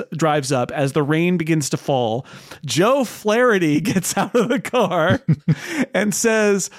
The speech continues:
"I've got this letter from Marty McFly. Are you Marty McFly?" "Yes, I am."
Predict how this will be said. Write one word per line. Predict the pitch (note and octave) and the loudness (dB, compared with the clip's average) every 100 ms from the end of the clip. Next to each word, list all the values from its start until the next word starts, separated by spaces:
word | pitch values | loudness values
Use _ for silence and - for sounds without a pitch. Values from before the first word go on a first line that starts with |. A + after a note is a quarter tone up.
| - - | -12 -4
"I've | G3+ F3+ | -4 0
got | A3 A#3 | -2 0
this | A#3 A#3+ | -2 0
letter | G#3+ A#3 A#3+ | 0 2 0
from | F#3+ G#3 | 0 0
Marty | G#3 G#3 | 2 2
McFly. | G#3 G3+ B3+ B3 | 0 0 0 0
Are | G#3 | 2
you | G3+ G#3 | 2 2
Marty | G#3+ A3+ | 2 2
McFly?" | A3 G#3+ A#3+ | 0 0 0
"Yes, | A#3 C4 A3+ | 2 2 0
I | |
am." | A3 | -2